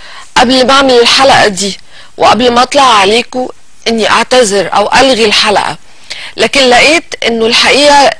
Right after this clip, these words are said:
إننا لازم نواجه، ما ينفعش إن إحنا نحط راسنا في الرمل زي النعام.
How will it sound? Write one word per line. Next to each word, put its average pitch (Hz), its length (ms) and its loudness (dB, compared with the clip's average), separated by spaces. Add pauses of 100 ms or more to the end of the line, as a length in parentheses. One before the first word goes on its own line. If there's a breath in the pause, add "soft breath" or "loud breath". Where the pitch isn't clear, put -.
(120)
إننا 277 280 2
لازم 254 360 2
نواجه، 208 600 -2 (580 loud breath)
ما 196 120 -4
ينفعش 247 580 2
إن 233 160 0
إحنا 233 240 -2
نحط 247 340 -4
راسنا 240 400 -2
في 202 120 -10
الرمل 214 380 -2
زي 208 240 -2
النعام. 180 460 -4